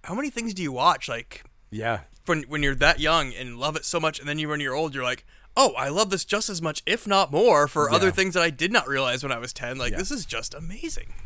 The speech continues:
Speaker 2: It, it truly is. I mean, and
Speaker 1: And he's
Speaker 2: I
Speaker 1: just always be-, it's just always been there. Like you said, like, important, it forms who you are. Like,
Speaker 2: Yeah.
Speaker 1: we become horror nuts and
Speaker 2: Exactly. I think, I think definitely Freddy is responsible for my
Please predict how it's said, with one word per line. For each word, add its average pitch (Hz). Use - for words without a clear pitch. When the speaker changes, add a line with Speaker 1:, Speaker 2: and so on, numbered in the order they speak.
Speaker 2:
It, 147
it 135
truly 151
is. 104
I 143
mean, 151
and 147
Speaker 1:
And -
he's 143
Speaker 2:
I -
Speaker 1:
just -
always 170
be-, 156
it's -
just -
always 165
been -
there. 104
Like 143
you 170
said, 123
like, 123
important, 156
it 127
forms 143
who 160
you 143
are. 147
Like, 127
Speaker 2:
Yeah. 156
Speaker 1:
we 139
become 147
horror 123
nuts 151
and 117
Speaker 2:
Exactly. 131
I 156
think, 220
I 151
think 180
definitely 156
Freddy 131
is 107
responsible 117
for 113
my 101